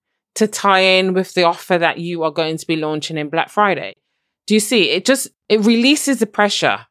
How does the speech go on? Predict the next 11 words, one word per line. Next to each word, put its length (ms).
It 140
removes 720
the 80
pressure 560
if 240
you 120
do 400
this 260
work 540
up 200
front. 560